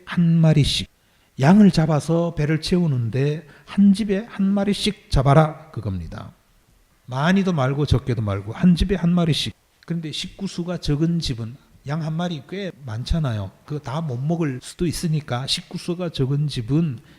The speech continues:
경상도 말로 이웃집과 어불러서 함께 모아서 배불리 먹도록 해라 하는 것이 하나님의 명령이었습니다. 그 누구도 빠지지 않도록 공평하게 먹게 하라는 것입니다. 이것이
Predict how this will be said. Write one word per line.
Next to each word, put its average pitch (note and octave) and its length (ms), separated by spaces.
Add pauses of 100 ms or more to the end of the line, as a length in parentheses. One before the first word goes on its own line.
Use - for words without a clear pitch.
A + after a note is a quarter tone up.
(120)
경상도 D3 500
말로 B2 300
이웃집과 D#3 600 (240)
어불러서 A2+ 600 (460)
함께 F#3+ 440
모아서 C#3+ 840 (280)
배불리 A#2+ 420
먹도록 G2 560
해라 F2+ 520 (320)
하는 C3+ 300
것이 F3+ 320 (120)
하나님의 A2 640
명령이었습니다. A2 1160
그 A3 280
누구도 F3 420
빠지지 D#3+ 420
않도록 B2+ 520
공평하게 D#3 880 (380)
먹게 G#2 560
하라는 G2 360
것입니다. - 400 (640)
이것이 D3 580